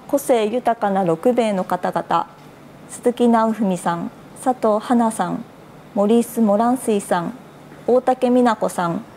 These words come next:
カレフア吉田さん、久保田正美さんに国立市地域の先輩として子どもたちへワークショップを行っていただきました。また、派遣舞踊家であるじゃれおさむさんも国立市在住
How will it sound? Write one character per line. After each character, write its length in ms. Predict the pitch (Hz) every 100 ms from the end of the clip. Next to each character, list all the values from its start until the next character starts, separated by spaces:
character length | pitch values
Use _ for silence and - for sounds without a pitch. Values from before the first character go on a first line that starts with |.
| - - - -
カ 120 | 226
レ 140 | 233
フ 180 | 254 220
ア 100 | 185
吉 260 | 160 - 180
田 140 | 180
さ 160 | - 175
ん、 160 | 180 - - - - -
久 120 | 269
保 100 | 233
田 160 | 240 180
正 260 | 170 -
美 120 | 220 240
さ 160 | 247
ん 100 | 240 247
に 120 | 254
国 240 | - 233
立 120 | 226 233
市 200 | - -
地 160 | - 226
域 120 | 202
の 120 | 180
先 260 | - 190 185
輩 240 | 185 180
と 100 | 180
し 140 | 180
て 200 | - 233 - -
子 80 | 220
ど 80 | 208
も 120 | 202
た 120 | 185
ち 140 | -
へ 100 | 247
ワ 140 | 247 220
ー 40 |
ク 60 | 220
シ 120 | 240
ョ 20 |
ッ 20 | 233
プ 140 | -
を 80 | 285
行 100 | 233 220
っ 40 |
て 140 | 214 202
い 60 |
た 100 | 190
だ 100 | 185
き 140 | 190 190
ま 140 | 185
し 80 | -
た。 180 | - - - - - - - - - -
ま 100 | 226
た、 140 | -
派 260 | 233 226 214
遣 220 | 277 277
舞 100 | 254
踊 160 | 285 285
家 160 | 285
で 80 | 269
あ 140 | 277 262
る 120 | 202
じ 80 | 202
ゃ 80 |
れ 120 | 202 233
お 100 | 233
さ 140 | 247
む 100 | 233
さ 160 | 240 233
ん 100 | 226
も 100 | 226
国 200 | - 220
立 180 | 233 226
市 280 | - - 190
在 280 | 190 180 170
住 280 | 175 175